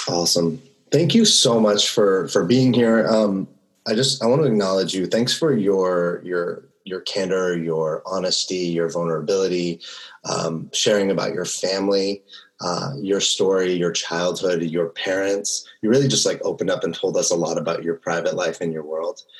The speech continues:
So thanks for the courage and the vulnerability to do that. Um, I also want to acknowledge you just for being brave, you know, for having written all these books and putting yourself out there. And what's so cool is it's, like, the opposite of the thing that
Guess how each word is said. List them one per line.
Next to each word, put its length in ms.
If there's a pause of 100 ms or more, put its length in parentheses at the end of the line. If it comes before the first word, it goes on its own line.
(140)
So 160
thanks 180
for 100
the 100
courage 600
and 100
the 80
vulnerability 760
to 180
do 180
that. 320 (380)
Um, 460 (480)
I 60
also 180
want 120
to 40
acknowledge 380
you 60
just 200
for 100
being 280
brave, 480 (340)
you 100
know, 180
for 280
having 300
written 220
all 120
these 200
books 460
and 140
putting 240
yourself 340
out 160
there. 200 (360)
And 120
what's 160
so 160
cool 260
is 100
it's, 180
like, 140
the 220
opposite 480
of 140
the 80
thing 320
that 240